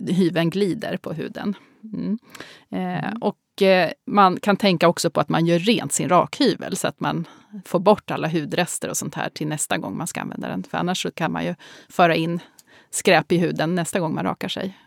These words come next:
Speaker 1: om den är
Speaker 2: Mm.
Speaker 1: full med klägg.
Speaker 2: Mm.
Speaker 1: Eh, mm. Men har man ändå fått de här prickarna så är det ju bra att vila huden och inte raka igen förrän det har läkt ut, så att huden faktiskt får vila sig och läka då.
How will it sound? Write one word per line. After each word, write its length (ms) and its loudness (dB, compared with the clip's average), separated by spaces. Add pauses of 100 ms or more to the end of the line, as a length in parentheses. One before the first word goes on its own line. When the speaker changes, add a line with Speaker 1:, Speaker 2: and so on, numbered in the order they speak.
Speaker 1:
om 100 -8
den 80 -4
är 40 -2
Speaker 2:
Mm. 140 -2
Speaker 1:
full 180 -4
med 120 -8 (100)
klägg. 340 -10 (260)
Speaker 2:
Mm. 140 -6 (380)
Speaker 1:
Eh, 280 -8 (300)
mm. 180 4 (180)
Men 140 2
har 120 8
man 220 6
ändå 280 6
fått 320 6
de 160 4
här 320 2 (100)
prickarna 640 4
så 160 2
är 80 8
det 60 6
ju 180 2 (100)
bra 480 6
att 100 -2
vila 360 4
huden 360 0
och 60 2
inte 240 2
raka 360 2
igen 360 0
förrän 220 -4
det 60 -2
har 100 -2
läkt 320 -4
ut, 200 0
så 80 -4
att 120 -8
huden 340 -4
faktiskt 340 -8
får 100 -4
vila 360 -2
sig 280 -6 (360)
och 220 -4
läka 380 -2
då. 160 0